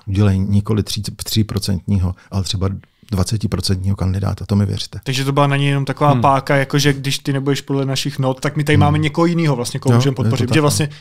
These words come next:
Speaker 2: nevím, kdo jiný by tam pak byl.
Speaker 1: A pak je samozřejmě jiná otázka, že, že se dostáváme do nějaký fáze ty, mm, horké kampaně, kdy už jako podle průzkumu veřejného mínění vidíte, jak inklinují, eh,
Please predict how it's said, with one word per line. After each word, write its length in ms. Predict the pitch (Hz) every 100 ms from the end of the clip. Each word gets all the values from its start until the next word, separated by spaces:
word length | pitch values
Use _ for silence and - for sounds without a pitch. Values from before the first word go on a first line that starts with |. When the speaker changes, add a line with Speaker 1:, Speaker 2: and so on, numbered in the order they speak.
| _
Speaker 2:
nevím, 180 | 135 135
kdo 160 | 135 131
jiný 200 | 131 131
by 100 | 131
tam 160 | 131
pak 160 | 127 127
byl. 320 | 120 120 120 - - -
Speaker 1:
A 80 | -
pak 180 | 127 170
je 80 |
samozřejmě 440 | 160 135 139 151 139
jiná 180 | 120 120
otázka, 500 | 120 123 117 131 127
že, 240 | 123 110
že 120 | 107
se 140 | - 117
dostáváme 680 | 104 - 113 117 120 120
do 100 | 117
nějaký 320 | 110 107 120
fáze 420 | 120 107 101 110 110
ty, 320 | - 120 98
mm, 440 | 107 101 98 95 80 _ - 87 87
horké 500 | 95 82 - 113 98
kampaně, 580 | 98 101 101 117 113 110 - -
kdy 140 | 92 101
už 140 | -
jako 180 | 107 110
podle 280 | - 101 110
průzkumu 460 | - 101 - 117 110
veřejného 340 | 107 110 117
mínění 300 | 104 110 120
vidíte, 500 | 104 95 104 117 113 - - -
jak 240 | 98 101 - - -
inklinují, 640 | 104 104 110 117 117 98
eh, 800 | 87 95 92 92 - _ - -